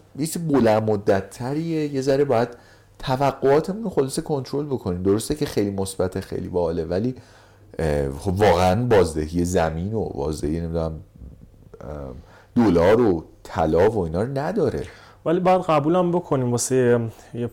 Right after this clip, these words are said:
Speaker 2: فرد عادی که واقعاً شاید اونقدر سرمایه نداره بخواد سرمایه گذاری بکنه روی استارتاپ ها، الان واقعاً ریسکش بالاست تو این شرایط.
Speaker 1: بله.
Speaker 2: ولی از اون ورم می‌بینیم خیلی از، اه،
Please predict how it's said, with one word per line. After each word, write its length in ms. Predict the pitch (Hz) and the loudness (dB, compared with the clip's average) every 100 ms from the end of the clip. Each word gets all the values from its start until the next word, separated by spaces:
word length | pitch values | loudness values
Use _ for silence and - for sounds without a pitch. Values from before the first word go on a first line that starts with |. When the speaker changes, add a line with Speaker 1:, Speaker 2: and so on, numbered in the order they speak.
| - | -6
Speaker 2:
فرد 400 | 120 113 107 110 | 0 0 2 -2
عادی 520 | - 110 104 - 180 | 0 0 0 -2 -6
که 140 | - | -4
واقعاً 440 | 113 107 104 107 117 | -6 -4 -4 -6 -8
شاید 260 | - 117 - | -4 -6 -4
اونقدر 360 | 104 98 117 | -6 -4 -6
سرمایه 420 | - 110 101 98 98 | -4 -4 -2 -2 -4
نداره 600 | 98 101 92 98 98 110 | -4 -4 -4 -4 -2 -4
بخواد 240 | 110 104 | -6 -10
سرمایه 420 | - 104 98 95 | -6 -6 -4 -6
گذاری 300 | 92 90 98 | -6 -4 -4
بکنه 180 | 95 101 | -6 -6
روی 80 | 98 | -6
استارتاپ 500 | 95 98 98 107 98 | -6 -8 -8 -10 -8
ها، 220 | 135 143 | -8 -6
الان 220 | 123 139 | -8 -6
واقعاً 340 | 131 113 113 135 | -4 -4 -4 -4
ریسکش 340 | 131 131 - | -6 -8 -10
بالاست 560 | - 101 95 92 - - | -4 -4 -2 -6 -8 -12
تو 60 | |
این 80 | 90 | -10
شرایط. 460 | 87 92 80 - - - - - - - | -8 -8 -8 -10 -18 -20 -20 -20 -20 -8
Speaker 1:
بله. 240 | 82 73 107 | -4 -2 0
Speaker 2:
ولی 180 | 131 160 | 0 0
از 280 | 151 139 | 0 -2
اون 100 | 151 | 0
ورم 260 | 160 160 165 | 0 0 0
می‌بینیم 560 | 165 156 139 123 123 123 | 0 0 0 -2 -2 -6
خیلی 340 | - 139 139 | -6 -4 -2
از، 300 | 147 139 131 - | -2 -2 -6 -6
اه، 380 | 117 113 110 | -2 0 0